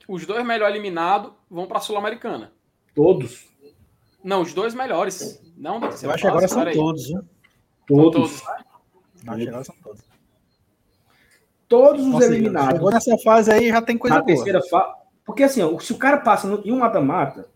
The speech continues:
Speaker 2: o cara jogou um mata-mata, passou. Pronto.
Speaker 1: Isso, é, tem razão.
Speaker 2: O que
Speaker 1: Confirmou.
Speaker 2: acontecer é bom.
Speaker 1: Uhum.
Speaker 2: Porque se ele passar de fase, vai pra fase de grupo da Libertadores. E se ele não passar de fase,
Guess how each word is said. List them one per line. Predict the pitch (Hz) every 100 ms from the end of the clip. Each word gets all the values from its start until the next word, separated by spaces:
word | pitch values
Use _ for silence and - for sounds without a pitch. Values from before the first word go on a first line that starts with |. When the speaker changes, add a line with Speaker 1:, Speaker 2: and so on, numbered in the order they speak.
| _ _ _ _
Speaker 2:
o | -
cara | 147
jogou | 151 170
um |
mata-mata, | 190 190 185 214 214
passou. | 240 233 120
Pronto. | - 175 240
Speaker 1:
Isso, | 240 214 -
é, | 202 175
tem | 185
razão. | 196 180 160
Speaker 2:
O | 170 196
que | - 311
Speaker 1:
Confirmou. | 302
Speaker 2:
acontecer | 285 285 247 220 - 226
é | 262
bom. | 175 139 113 _ _ _ _ _ _ _ _ -
Speaker 1:
Uhum. | 117 - 139
Speaker 2:
Porque | 196 247 233
se | -
ele | 294 302 262
passar | 277 262 - 226 220
de | -
fase, | - 147 131 123 120 - _ _ _ _
vai | 180
pra | - 208
fase | - 196 185 156
de | 185
grupo | 151 147 143 143
da | 139
Libertadores. | 151 147 147 190 156 151 156 - - _ _ _ _ _ _ _ _ _ _ _ _
E | 269
se | 269
ele | 285 277 254
não | 262 302
passar | - 254 240 220
de |
fase, | 175 - 202 240 151 135